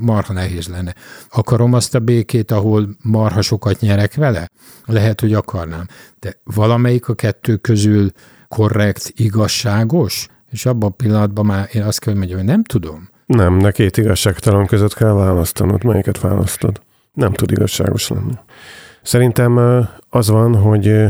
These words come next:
Speaker 2: béke akkor jön el, amikor, ö, a harcoló felek érdekei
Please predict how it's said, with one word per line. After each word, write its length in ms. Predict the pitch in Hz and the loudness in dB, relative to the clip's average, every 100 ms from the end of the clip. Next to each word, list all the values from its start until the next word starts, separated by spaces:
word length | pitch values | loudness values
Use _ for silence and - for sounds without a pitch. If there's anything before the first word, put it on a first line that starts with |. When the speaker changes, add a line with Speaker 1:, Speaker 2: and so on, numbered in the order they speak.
| 90 | 2
Speaker 2:
béke 400 | 110 107 110 113 | 0 2 2 0
akkor 340 | 101 - 107 | 0 0 0
jön 180 | 107 98 | 0 0
el, 540 | 95 87 127 123 - _ | 0 2 2 0 -4 _
amikor, 600 | - 95 98 - 104 95 | -2 0 0 0 0 2
ö, 280 | 95 95 95 92 - _ | 2 2 2 -2 -6 _
a 80 | - | -2
harcoló 520 | 92 101 - 104 98 | 2 2 0 0 0
felek 540 | 87 98 92 87 - - | 0 0 0 0 -4 -4
érdekei 880 | 98 95 101 90 - 87 85 85 | -2 0 0 -2 -2 0 2 0